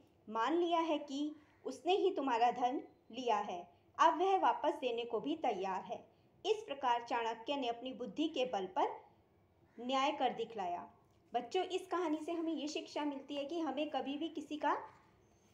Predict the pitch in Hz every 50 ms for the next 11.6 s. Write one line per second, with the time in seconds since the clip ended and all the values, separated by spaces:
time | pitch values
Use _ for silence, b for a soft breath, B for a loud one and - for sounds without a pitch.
0 | _ _ _ _ _ _ _ _ _ _ _ - - 269 277 285 294 330 403 -
1 | - - - - 269 277 277 277 285 294 330 381 392 466 440 - - 294 294 359
2 | 359 - - - - - _ _ _ _ _ _ - 233 269 269 - 349 339 294
3 | 254 254 262 320 294 269 233 202 196 196 196 - 208 208 214 208 220 - 240 262
4 | 320 370 381 392 370 370 370 370 370 - - - - 302 - 320 339 330 370 381
5 | - - - 247 226 262 302 - - 302 294 285 - 294 294 294 294 339 302 285
6 | 233 226 233 233 233 523 - 240 208 302 - - 359 427 B B B B B B
7 | B _ - 214 269 277 269 269 269 - 208 196 - 202 220 233 220 226 - -
8 | 262 262 311 311 330 392 370 349 349 - 359 349 - 269 262 262 - 302 285 254
9 | 233 226 294 294 294 269 269 254 233 226 - 247 233 233 233 B B B B B
10 | B - 220 294 302 285 262 - 277 294 294 285 285 277 294 294 262 254 262 269
11 | 311 311 285 262 233 220 214 202 - 233 233